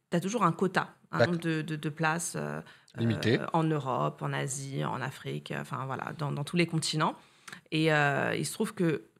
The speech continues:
Speaker 1: problème, c'est que dans un championnat du monde, quand le, l'Europe est l'un des continents les plus forts, bah, tu peux vite exploser le quota de l'Europe, tu vois. Et donc, c'est ce qui s'est passé. Il y avait beaucoup, beaucoup trop, euh, d'Européennes arrivées en quart de finale. Donc, euh, il ne fallait plus seulement arriver en quart de finale, mais il fallait gagner ces quarts de finale.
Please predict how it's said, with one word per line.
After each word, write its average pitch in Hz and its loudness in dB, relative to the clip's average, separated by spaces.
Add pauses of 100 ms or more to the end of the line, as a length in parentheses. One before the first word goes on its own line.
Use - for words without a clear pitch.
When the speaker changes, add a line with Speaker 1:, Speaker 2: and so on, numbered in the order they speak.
(140)
Speaker 1:
problème, 165 2
c'est 160 -2
que 143 -2
dans 143 0
un 139 0
championnat 147 -2
du 151 -2
monde, 214 2 (500)
quand 160 6
le, 156 6
l'Europe 170 6
est 156 2
l'un 156 2
des 151 0
continents 156 0
les 143 2
plus 147 -4
forts, 208 6
bah, 156 2
tu - -4
peux 151 -2
vite 180 0
exploser 156 4
le 170 4
quota 160 2
de 156 2
l'Europe, 151 2
tu - -8
vois. 131 -2 (480)
Et 160 0
donc, 214 2
c'est 175 -2
ce - -4
qui - -8
s'est 254 2
passé. 214 4
Il 180 4
y 160 4
avait 156 2
beaucoup, 170 -2
beaucoup 185 2
trop, 240 0 (100)
euh, 151 4
d'Européennes 165 6
arrivées 151 0
en 147 2
quart 170 2
de 156 0
finale. 202 4
Donc, 175 0
euh, 151 2 (280)
il 170 6
ne 165 8
fallait 165 4
plus 214 -2
seulement 214 6
arriver 196 6
en 180 8
quart 170 2
de 156 2
finale, 214 2
mais 196 4
il 165 4
fallait 151 2
gagner 220 6
ces 180 -2
quarts 160 0
de 151 0
finale. 147 2